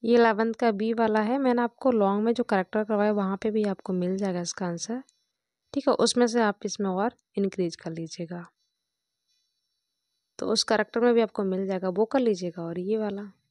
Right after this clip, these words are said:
इस तरीके से थोड़ा लॉन्ग हो जाएगा क्योंकि लॉन्ग में पूछा गया ये, ये इलेवंथ का,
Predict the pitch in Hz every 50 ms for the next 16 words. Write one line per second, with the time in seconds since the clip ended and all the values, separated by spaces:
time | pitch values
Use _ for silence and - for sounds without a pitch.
0 | - _ - 202 - - 208 185 185 185 190 185 185 190 185 185 175 175 175 170
1 | 175 180 180 185 196 190 - 185 175 175 190 214 - - 233 - 208 190 180 175
2 | 170 175 180 185 190 180 - 190 - - - 185 175 185 180 180 185 220 262 -
3 | _ _ _ _ _ _ _ _ _ _ _ _ _ _ _ _ _ _ _ _
4 | _ - 202 196 208 202 196 185 180 170 175 175 175 - - - 196 208 240